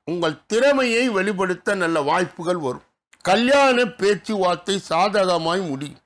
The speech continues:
வியாபாரத்தில் வாடிக்கையாளருடைய எண்ணிக்கை அதிகரிக்கும். உத்தியோகத்தில் அதிகாரிகள் வலிய வந்து உதவுவார்கள். தன்னம்பிக்கை துளிர் விடுகின்ற நாள்.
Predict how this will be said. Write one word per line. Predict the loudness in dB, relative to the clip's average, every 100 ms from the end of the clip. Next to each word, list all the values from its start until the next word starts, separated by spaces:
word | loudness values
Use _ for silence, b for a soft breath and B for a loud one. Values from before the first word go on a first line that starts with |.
| 0
வியாபாரத்தில் | 4 6 6 6 4 2 -2 2
வாடிக்கையாளருடைய | 2 2 0 0 2 4 4 2 0
எண்ணிக்கை | 0 -2 -4 -2 -2 0
அதிகரிக்கும். | 0 0 -2 -2 -12 _ _
உத்தியோகத்தில் | -4 -4 2 4 6 4 2 0
அதிகாரிகள் | 2 2 4 4 4 2
வலிய | 0 0 2 2
வந்து | 2 0 -2
உதவுவார்கள். | -2 0 2 4 4 2 -2
தன்னம்பிக்கை | -2 -2 0 -2 -2 -6 -4 -4 -4
துளிர் | -2 -2
விடுகின்ற | -2 -2 -2 -2 0 0
நாள். | 0 -4